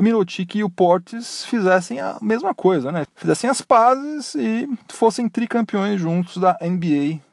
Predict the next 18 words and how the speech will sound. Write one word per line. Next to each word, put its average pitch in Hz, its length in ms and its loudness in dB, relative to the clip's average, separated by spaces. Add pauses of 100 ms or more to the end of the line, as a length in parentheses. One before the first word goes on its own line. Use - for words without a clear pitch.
A, 160 60 -12
jogando 160 320 0
pelo 175 300 -2
Bulls. 143 400 -4
Claro 208 340 2
que - 100 -18
é 330 40 -14
uma 262 80 -4
coisa 170 360 -4
praticamente 196 400 0
impossível 175 640 -4
de 175 220 -4
acontecer, 175 880 -2
né? 127 180 -6 (320)
Porque - 300 -6
tem 139 160 -4
uma 147 300 2
distância, 147 760 -4